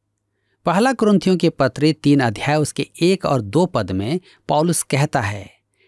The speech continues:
"हे भाइयों, मैं तुमसे इस रीति से बातें न कर सका जैसे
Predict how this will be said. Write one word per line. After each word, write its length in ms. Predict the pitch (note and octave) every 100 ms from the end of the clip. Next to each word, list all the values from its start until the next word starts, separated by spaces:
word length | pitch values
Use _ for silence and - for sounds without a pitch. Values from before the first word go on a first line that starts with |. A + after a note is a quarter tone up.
| _ -
"हे 240 | - C4
भाइयों, 760 | D#3+ A2+ G2+ G2 D3+ G3+ _ - D3+
मैं 160 | A3
तुमसे 420 | A3+ A3+ G#3 G#3+
इस 280 | G#3 G3 -
रीति 400 | E3 D#3+ G#3 B3
से 320 | - C#3 A2 -
बातें 580 | G#2+ A2+ C#3+ - F3 F3 B2
न 200 | A#2+ F#3
कर 220 | - A2+
सका 520 | - G#2 - A2+ F#3 - _ _ -
जैसे 480 | A#2 G#3+ F3+ C3